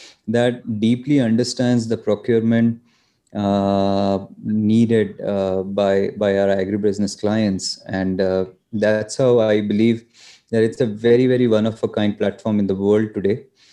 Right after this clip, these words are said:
uh, which speaks, uh, which gives you a three sixty analysis of, of the food, uh, which ensures that all your procurement needs are met using that, uh,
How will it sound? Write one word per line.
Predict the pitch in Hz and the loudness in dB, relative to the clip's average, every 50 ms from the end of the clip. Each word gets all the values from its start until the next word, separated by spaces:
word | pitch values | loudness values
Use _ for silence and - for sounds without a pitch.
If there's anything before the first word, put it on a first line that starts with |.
| _ _ _ _ - 180 - 107 | _ _ _ _ -10 -8 -6 -4
uh, | 107 101 101 101 | -2 0 0 2
which | 98 110 110 - | 2 0 -2 -2
speaks, | - - _ 127 127 131 127 - - - - - | -8 -6 _ 0 0 0 -2 -8 -10 -10 -4 0
uh, | 113 107 101 101 101 101 98 | 0 2 4 4 2 2 0
which | 98 - - - - | 0 -4 -4 -4 -2
gives | 120 120 117 120 131 | -2 -2 -2 0 0
you | 131 127 | 0 0
a | |
three | 123 127 - 123 117 | -2 0 -2 -2 -2
sixty | 117 - 123 - - - 131 123 | -2 -4 -8 -8 -2 0 2 2
analysis | 110 107 104 101 104 107 104 - 117 113 107 107 - | 2 2 2 2 2 0 0 0 0 0 0 -2 -6
of, | - - 101 101 98 - - - | -4 0 0 0 -2 -4 -10 -8
of | - 104 101 98 - | -4 -4 -4 -4 -4
the | - | -10
food, | - - - 139 156 185 190 185 - - _ _ _ _ _ _ _ _ _ _ - | -10 -4 -2 0 2 2 0 -2 -8 -18 _ _ _ _ _ _ _ _ _ _ -8
uh, | 107 104 104 104 101 101 | -6 -4 -2 -2 -2 0
which | 98 101 113 110 113 - - - - | 0 0 -2 -2 -4 -8 -16 -6 -2
ensures | 113 110 104 - - - 139 131 123 113 | -2 -2 -2 -2 0 0 2 2 2 2
that | 120 113 113 107 - | 2 0 0 0 -4
all | - - 110 113 117 | -4 0 2 2 2
your | 120 123 123 | 2 2 0
procurement | 123 123 113 104 104 - - 120 113 113 113 113 117 117 110 110 | 0 0 -2 -2 -2 -2 0 2 2 4 2 2 2 0 0 0
needs | 110 104 104 110 110 110 107 104 - - | 0 2 2 2 2 2 0 -2 -4 -4
are | 107 101 | -4 -2
met | 98 98 98 98 98 - - | -2 0 0 -2 -4 -6 -8
using | _ 107 101 95 95 101 98 95 | _ -2 -2 -2 0 -2 -2 0
that, | 95 95 92 92 - - _ _ _ _ _ _ _ _ - | 0 -2 -2 -4 -8 -18 _ _ _ _ _ _ _ _ -12
uh, | - 90 90 87 87 92 90 | -10 -10 -8 -6 -6 -6 -8